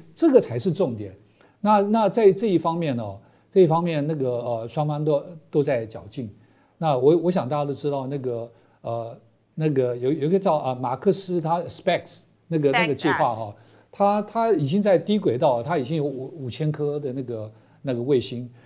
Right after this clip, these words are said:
Speaker 1: 那，那个在俄乌战争的时候，那个，呃，乌克兰，呃，透过美国，然后用，呃，用他的星链，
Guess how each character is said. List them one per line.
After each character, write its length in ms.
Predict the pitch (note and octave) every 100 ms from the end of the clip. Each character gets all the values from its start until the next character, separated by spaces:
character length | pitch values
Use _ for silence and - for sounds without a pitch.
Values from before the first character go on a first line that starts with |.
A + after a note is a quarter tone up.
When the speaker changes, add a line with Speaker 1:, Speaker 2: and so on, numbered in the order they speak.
| _
Speaker 1:
那， 180 | - G3
那 100 | G3
个 340 | E3+ D3 C#3 C#3+
在 260 | G3 D#3
俄 140 | C#3 F#3+
乌 140 | D#3+
战 200 | F3 E3
争 120 | C#3 D#3
的 120 | C3
时 120 | C#3
候， 240 | B2 G#2+ - _
那 180 | - D#3+
个， 300 | D3+ - C#3+
呃， 220 | C3 A#2 -
乌 100 | F#3
克 140 | F#3+
兰， 280 | C3 A#2+ B2+ - _
呃， 240 | C#3+ C3 D3+ -
透 140 | F#3
过 120 | E3 E3
美 200 | C3 A2+
国， 240 | A#2 B2 - _ -
然 100 | A#2
后 140 | D#3+
用， 220 | F3+ E3+ D#3
呃， 240 | C#3+ C3+
用 180 | F3 -
他 100 | D#3+
的 100 | D3+
星 240 | C3+ D#3
链， 240 | D#3 C#3